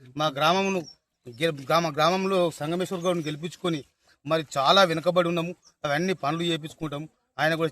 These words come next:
చేయడానికి సిద్ధంగా ఉన్నాడు. మా గ్రామంకు సేవ చేస్తారని కోరుకుంటూ మరి ఆయనకు భారీ మెజారిటీతో గెలిపించుకుంటాం. గ్రామ ప్రజలందరం కూడా సిద్ధంగా ఉన్నాం, సంసిద్ధంగా ఉన్నాం. దయచేసి అందరూ ఉంగరం గుర్తుకు ఓటేసి గ్రామాభివృద్ధి చేసుకుందామండి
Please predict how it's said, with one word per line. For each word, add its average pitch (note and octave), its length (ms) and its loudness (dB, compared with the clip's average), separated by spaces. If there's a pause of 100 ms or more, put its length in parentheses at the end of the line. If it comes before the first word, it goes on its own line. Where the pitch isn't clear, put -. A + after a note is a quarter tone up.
చేయడానికి D3 280 -2
సిద్ధంగా E3 340 0
ఉన్నాడు. D#3+ 240 -4 (400)
మా C#3+ 60 -2
గ్రామంకు D3 400 0
సేవ D3+ 240 -4
చేస్తారని E3 360 0
కోరుకుంటూ D#3+ 580 -6 (340)
మరి D#3 180 4
ఆయనకు E3 260 6
భారీ E3 360 8
మెజారిటీతో G3+ 420 2
గెలిపించుకుంటాం. D#3+ 640 -4
గ్రామ C#3+ 180 0
ప్రజలందరం C#3 500 -4
కూడా C#3 160 -8 (460)
సిద్ధంగా D3+ 360 -4
ఉన్నాం, C#3+ 180 -6
సంసిద్ధంగా C#3+ 500 -8
ఉన్నాం. D3+ 180 -8 (420)
దయచేసి F3 440 2
అందరూ D#3 320 2
ఉంగరం D#3+ 320 0
గుర్తుకు D3 220 -10
ఓటేసి D3 420 -6 (480)
గ్రామాభివృద్ధి F3 600 4
చేసుకుందామండి C#3+ 720 -4